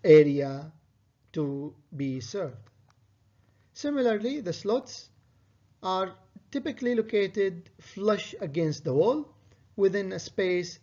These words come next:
and should be designed at a depth of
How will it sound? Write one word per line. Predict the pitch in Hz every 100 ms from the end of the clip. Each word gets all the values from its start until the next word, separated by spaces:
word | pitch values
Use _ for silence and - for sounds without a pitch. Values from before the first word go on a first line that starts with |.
| _ _ 220
and | 190 170
should | 208 165
be | 175
designed | 160 156 165 165 160 156
at | - 165 160 -
a | 160
depth | 135 226 254 - - -
of | 175 170